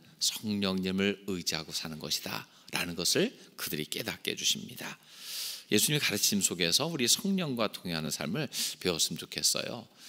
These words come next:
어, 지난 우리 부흥회를 통하여서 일곱 번의 집회를 통해 우리가 어-, 어떤 영성을 가지고 살아야 되느냐, 어떤 영성을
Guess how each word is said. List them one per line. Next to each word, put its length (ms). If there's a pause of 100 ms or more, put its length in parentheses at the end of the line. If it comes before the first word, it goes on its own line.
(260)
어, 140
지난 320
우리 300
부흥회를 400
통하여서 680 (380)
일곱 400
번의 320
집회를 360
통해 280
우리가 540 (260)
어-, 80 (960)
어떤 400
영성을 480
가지고 320
살아야 340
되느냐, 600 (260)
어떤 320
영성을 580